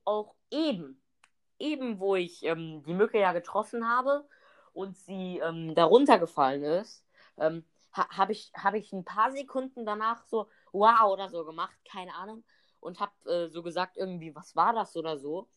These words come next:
Und, ähm, da, äh, ich hab halt voll die Paranoia davor, äh, davor, ähm, und, ähm, da, äh, deswegen, ähm, hab ich, hab ich auch erstmal so ein Summen gehört und, und hab auch gefühlt, dass das Ding einfach auf mein, auf meinem Kopf drauf war, obwohl es da nicht war.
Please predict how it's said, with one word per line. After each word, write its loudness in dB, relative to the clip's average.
Und, -4
ähm, -6
da, 0
äh, 0
ich -4
hab -6
halt 0
voll -2
die -6
Paranoia -2
davor, -4
äh, -6
davor, -4
ähm, -4
und, -2
ähm, -2
da, 4
äh, 2
deswegen, -4
ähm, -6
hab 6
ich, 0
hab 6
ich 2
auch 0
erstmal 2
so 0
ein -2
Summen 6
gehört 0
und, -2
und -2
hab -8
auch 0
gefühlt, 2
dass -2
das -10
Ding 2
einfach -6
auf 0
mein, -4
auf -2
meinem -6
Kopf 2
drauf 0
war, -2
obwohl -4
es -18
da -2
nicht -16
war. -8